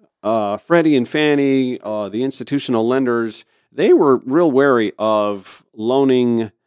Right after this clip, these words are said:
or, or backing mortgage loans because folks who were barely qualified or rushed through qualified, uh, who found themselves in the heat of a recession with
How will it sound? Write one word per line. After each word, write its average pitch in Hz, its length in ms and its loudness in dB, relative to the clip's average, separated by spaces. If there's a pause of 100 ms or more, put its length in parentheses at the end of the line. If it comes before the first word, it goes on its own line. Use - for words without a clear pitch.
(160)
or, 120 180 0
or 127 100 0
backing 123 540 2
mortgage 104 400 -4
loans 101 440 -6
because 101 800 -6 (260)
folks - 440 -2
who 139 180 -2
were 110 400 0 (240)
barely 101 300 -4
qualified 104 760 -4
or 92 320 -2 (300)
rushed 107 380 -2
through 139 120 0
qualified, 101 800 -6 (380)
uh, 92 400 -6
who 117 240 2
found 113 300 -2
themselves 104 680 -4 (100)
in 110 140 -2
the 101 160 -2
heat 131 220 -2
of 117 80 -2
a 104 60 -2
recession 101 560 -4
with 98 340 -8